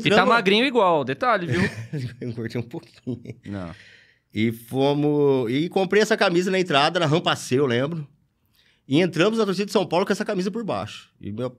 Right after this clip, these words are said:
Speaker 1: meu couro em pânico. Só que, assim, é mesmo
Speaker 2: Você
Speaker 1: em noventa,
Speaker 2: entrou com uma camisa do Palmeiras,
Speaker 1: mais sagrado.
Speaker 2: na
Speaker 1: É da
Speaker 2: arquiban-,
Speaker 1: torcida de São Paulo.
Speaker 2: no Morumbi.
Speaker 1: Na final.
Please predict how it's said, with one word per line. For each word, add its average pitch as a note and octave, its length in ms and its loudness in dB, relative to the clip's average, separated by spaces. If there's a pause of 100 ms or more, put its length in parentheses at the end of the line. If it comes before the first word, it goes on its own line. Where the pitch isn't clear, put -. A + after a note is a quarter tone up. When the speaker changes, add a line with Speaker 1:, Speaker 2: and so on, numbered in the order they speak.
(100)
Speaker 1:
meu G2 100 -10
couro C3 200 -6
em A3+ 60 -4
pânico. F3 320 -4
Só A#3 160 -6
que, D4+ 140 -8
assim, B3+ 240 -6
é F3 80 -2
mesmo D#3 140 -4
Speaker 2:
Você A#3+ 180 0
Speaker 1:
em A#3 60 4
noventa, G3 220 2
Speaker 2:
entrou F#3 200 2
com F#3+ 100 -4
uma F3+ 100 0
camisa F3 340 0
do G3+ 100 -4
Palmeiras, E3 640 2
Speaker 1:
mais A2+ 120 -6
sagrado. G#2 320 -10
Speaker 2:
na C3+ 80 0
Speaker 1:
É C3+ 80 2
da D3+ 80 0
Speaker 2:
arquiban-, D3+ 160 2
Speaker 1:
torcida D3+ 140 0
de D3+ 60 -10
São D3 180 -2
Paulo. F#2 380 -8
Speaker 2:
no B2+ 120 -4
Morumbi. D#3+ 480 0
Speaker 1:
Na A#2+ 120 -2
final. G2+ 500 -6